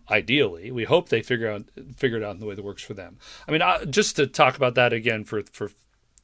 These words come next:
ninety seconds, I am of the belief, m-,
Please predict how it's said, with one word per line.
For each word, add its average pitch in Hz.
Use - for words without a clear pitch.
ninety 165
seconds, 101
I 156
am 147
of 131
the 123
belief, 104
m-, 139